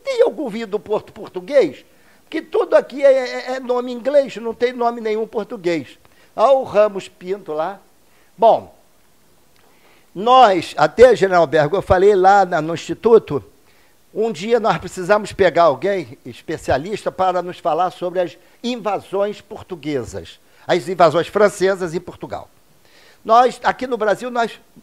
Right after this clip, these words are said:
não sei se na academia militar, mas no mundo civil de onde veio, a gente não estuda nada sobre isso. Como é que ficaram os portugueses a partir da vinda de Dom João sexto?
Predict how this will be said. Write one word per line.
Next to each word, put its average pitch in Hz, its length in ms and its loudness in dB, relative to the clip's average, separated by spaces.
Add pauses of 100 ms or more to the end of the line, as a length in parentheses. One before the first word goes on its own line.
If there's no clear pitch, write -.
não 180 180 -4
sei 214 220 2
se 208 140 -10
na 196 80 4
academia 156 480 -6
militar, 127 580 -6 (180)
mas 170 160 0
no 220 100 -4
mundo 226 220 -2
civil 175 360 -4
de 160 120 -8
onde 139 160 -8
veio, 208 300 -6 (220)
a - 80 -10
gente 262 140 -8
não 269 60 -6
estuda 294 360 -4 (320)
nada 127 580 -4 (260)
sobre 139 360 -4
isso. - 320 -14 (640)
Como 233 160 4
é 320 80 10
que 247 120 -12
ficaram 240 420 -4
os - 100 -14
portugueses 180 800 -4 (440)
a 185 80 0
partir 220 380 -2
da 214 160 -2
vinda 185 320 -4
de 143 80 -12
Dom 156 220 -6
João 131 180 -12
sexto? - 400 -12